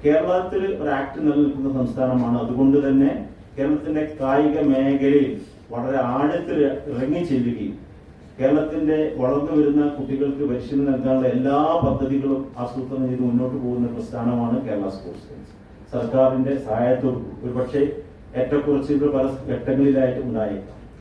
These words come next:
അസോസിയേഷനുകൾ ആവശ്യപ്പെടുന്ന എല്ലാ തുകയും കൊടുക്കാൻ സാധിച്ചിട്ടില്ല എന്നുള്ളതും ശരിയാണ്, കുറച്ചൊക്കെ പെൻഡിങ് ഉണ്ട്. എന്നിരുന്നാലും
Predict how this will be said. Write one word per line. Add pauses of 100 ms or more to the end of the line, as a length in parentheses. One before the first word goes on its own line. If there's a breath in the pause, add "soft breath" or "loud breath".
(280)
അസോസിയേഷനുകൾ
ആവശ്യപ്പെടുന്ന
എല്ലാ
തുകയും
കൊടുക്കാൻ
സാധിച്ചിട്ടില്ല
എന്നുള്ളതും
ശരിയാണ്,
കുറച്ചൊക്കെ
പെൻഡിങ്
ഉണ്ട്.
എന്നിരുന്നാലും